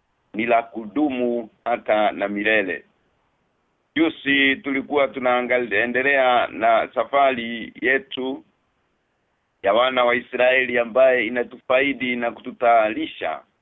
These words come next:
kwa sababu sisi ndio Waisraeli wa kiroho leo. Na safari hii inatuhusu sana, manake ndio safari tunaoelekea Kanani ya mbinguni.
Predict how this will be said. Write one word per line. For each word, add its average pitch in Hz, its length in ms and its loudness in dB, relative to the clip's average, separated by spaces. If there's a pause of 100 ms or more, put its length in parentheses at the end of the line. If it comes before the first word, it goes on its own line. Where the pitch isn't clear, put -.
(280)
kwa 107 120 -6
sababu 123 420 0
sisi 127 300 -10
ndio 120 240 0
Waisraeli 113 580 0
wa 110 180 0
kiroho 107 540 -2
leo. 135 420 2 (500)
Na 101 80 -14
safari 139 420 0
hii 143 160 -2
inatuhusu 127 680 -4
sana, 127 340 2
manake 123 460 -2
ndio 120 320 -4
safari 123 580 0
tunaoelekea 117 1000 0
Kanani 113 880 -2
ya 104 240 4
mbinguni. 104 600 -6